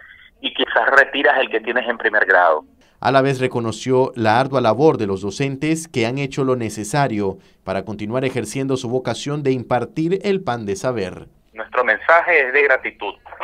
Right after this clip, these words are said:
Speaker 1: Eh, hemos hecho un esfuerzo, eh, de parte del Departamento de Cultura y Educación de la Conferencia Episcopal y de la Vicaría Episcopal de Educación Católica de la Arquidiócesis de Managua, eh, para agradecerle a los maestros,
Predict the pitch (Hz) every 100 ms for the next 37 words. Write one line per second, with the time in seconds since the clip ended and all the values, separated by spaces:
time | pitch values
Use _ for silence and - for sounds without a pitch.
0 | - - - - - - - _ 120 120
1 | 117 - 135 147 139 135 139 123 - 135
2 | 143 - 156 156 143 113 104 101 113 113
3 | - 135 117 101 101 92 107 110 107 107
4 | 110 117 147 131 - 104 - 131 123 113
5 | 104 - 123 135 139 101 95 107 104 101
6 | 107 - 131 - - 113 - 117 127 139
7 | - 110 107 101 95 95 98 95 92 90
8 | - 101 101 110 123 - 110 - 113 117
9 | 120 104 120 - 117 110 - 135 127 110
10 | 104 104 107 - 127 131 117 - 127 123
11 | 113 131 131 107 117 - _ _ - _
12 | - - - - - _ _ - 127 127
13 | - 131 127 120 113 - 139 123 113 98
14 | 92 95 92 - - 92